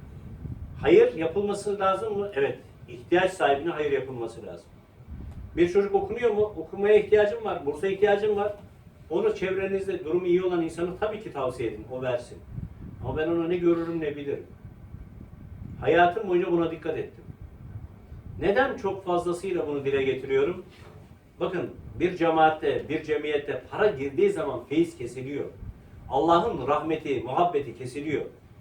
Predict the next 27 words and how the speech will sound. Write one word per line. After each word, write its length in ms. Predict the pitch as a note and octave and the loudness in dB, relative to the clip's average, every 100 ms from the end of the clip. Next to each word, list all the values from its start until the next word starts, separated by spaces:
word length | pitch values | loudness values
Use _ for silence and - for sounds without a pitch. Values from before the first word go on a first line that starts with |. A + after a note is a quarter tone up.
| - | -8
Kesildiği 420 | - D#3 G3+ G3+ G3+ | -6 0 2 2 2
zaman 320 | G#3 A#3 F#3 | 4 2 2
da 280 | D#3+ - - - - - | 0 0 -8 -20 -16 -10
o 60 | |
zaman 340 | - G#3+ G3+ D#3+ | -2 0 0 2
ne 60 | |
oluyor 280 | G#3 G3+ D#3 | 2 4 2
biliyor 160 | F#3 A#3 | 0 -4
musunuz? 320 | - D#3+ A#2 - - - - | -6 -8 -8 -12 -20 -14 0
O 140 | F3+ - | 4 8
manevi 460 | G3 G3 G3+ A#3 | 8 8 6 6
değerlerimizi 520 | G3+ F#3+ F#3 G3 F#3 | 6 6 4 0 2
yaşayamaz 500 | E3+ C#3 F#3+ G#3 D#3 | 2 2 0 0 -2
hale 180 | A#2 G#2 | -6 -10
geliyor. 180 | - - - - - - - - - - | -12 -16 -20 -20 -20 -20 -20 -20 -20 -4
Ben 180 | E3+ A3+ | 0 0
sizlere 440 | G#3+ F#3 F#3 G3+ | -2 -8 0 2
ekmek 480 | G3 D#3 G3+ A#3 A#3 | 4 0 -2 -2 0
dahi 220 | F#3+ E3+ | 4 6
alırken 460 | D#3+ F#3+ - D#3 A#2+ - - | 6 4 2 0 -2 -8 -2
Allah 340 | C#3+ G#3 F#3+ | 6 6 6
rızası 420 | D#3+ C#3+ B2+ - | 4 2 0 -2
için 120 | A#2+ | -6
diyorum. 240 | A2 G#2 F#2 - - - - - | -4 -4 -6 -16 -20 -20 -20 -20
Sakın 480 | - - D#3+ G#3+ G3+ | -8 4 6 6 6
ha 180 | F#3 | 4
sakın 380 | E3 E3+ E3 E3+ | 2 -2 0 -2